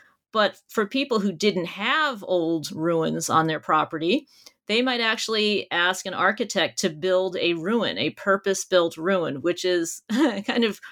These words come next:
weird because, of course, we think of architecture as being stable and, uh, not being i-, in decay. Um, but that was, uh, an, an unusual, again, kind of eccentric thing that people would do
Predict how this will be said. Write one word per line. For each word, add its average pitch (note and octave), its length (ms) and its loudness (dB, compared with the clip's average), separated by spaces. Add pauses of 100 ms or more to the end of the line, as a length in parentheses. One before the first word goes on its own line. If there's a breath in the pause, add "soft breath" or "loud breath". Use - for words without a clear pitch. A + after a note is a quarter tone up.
(140 loud breath)
weird B3+ 400 0
because, G3 600 0 (360 loud breath)
of F#3 200 -2
course, G3+ 200 2
we G#3 80 2
think G#3 200 0
of F3 100 2
architecture F#3+ 760 0
as D#3 320 0
being D3+ 260 -2
stable D#3+ 840 0
and, D#3+ 640 0 (160)
uh, D#3+ 240 2
not E3+ 440 2
being E3 540 0 (240)
i-, E3 300 2
in E3 200 0
decay. E3 600 0 (440 loud breath)
Um, E3 460 -2 (220)
but G3+ 140 -2
that A3+ 240 0
was, A#3 480 0
uh, F3+ 280 4 (180)
an, - 300 0
an G#3 200 2
unusual, G#3 840 0
again, F#3 360 2
kind F3+ 220 -2
of D#3 240 -2
eccentric F3+ 520 0
thing D3+ 280 0
that D3 140 -4
people E3+ 280 0
would D#3+ 160 0
do D#3+ 460 0